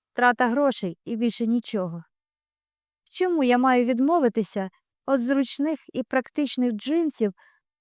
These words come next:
лише тому, що вона вважає цей одяг грубим, не жіночим? Чому я повинна в неї питати, скільки ложечок кави маю покласти до чашки? І взагалі,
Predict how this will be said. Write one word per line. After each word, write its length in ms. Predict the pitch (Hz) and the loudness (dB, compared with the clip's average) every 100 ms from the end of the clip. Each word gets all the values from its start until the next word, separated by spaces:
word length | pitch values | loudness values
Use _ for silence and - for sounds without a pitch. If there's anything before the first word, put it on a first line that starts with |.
| - | -4
лише 380 | 277 - 302 | -2 0 -2
тому, 440 | 285 277 277 349 339 _ _ _ _ _ | 0 -2 -2 -4 -6 _ _ _ _ _
що 300 | - - 320 | -16 -2 0
вона 300 | 285 320 320 | 2 2 2
вважає 440 | 247 269 254 277 254 | 2 0 2 0 0
цей 220 | - 262 | -4 -6
одяг 460 | - 349 240 240 - _ _ - | -2 0 0 -2 -8 _ _ -10
грубим, 640 | 240 330 294 185 175 160 _ _ - | 0 2 2 2 -4 -6 _ _ -4
не 180 | 254 | 0
жіночим? 680 | 240 294 302 208 - 190 175 _ _ _ _ _ _ _ _ _ _ | 2 2 2 0 -2 -10 -12 _ _ _ _ _ _ _ _ _ _
Чому 320 | - 359 320 269 | -2 0 2 2
я 160 | 240 | 2
повинна 480 | 226 254 269 262 220 | 2 0 2 2 0
в 40 | |
неї 200 | 233 226 | 0 0
питати, 600 | 214 220 - 277 294 185 - _ _ _ | -2 -4 -2 -2 -2 -8 -12 _ _ _
скільки 480 | - - 294 240 262 | -18 -4 -4 0 2
ложечок 520 | 262 277 226 - 220 | 4 4 2 -4 -8
кави 440 | - 262 302 214 185 _ _ _ | -4 -2 -2 -2 -6 _ _ _
маю 340 | 240 294 302 | 0 2 0
покласти 540 | 240 277 285 277 - 285 | 0 -2 0 -2 -2 -6
до 140 | 285 | -6
чашки? 560 | - 277 196 - - 185 _ _ _ _ _ _ _ - | -4 -4 -4 -6 -12 -14 _ _ _ _ _ _ _ -4
І 80 | |
взагалі, 600 | 254 240 220 220 220 233 | 0 2 2 0 -2 -4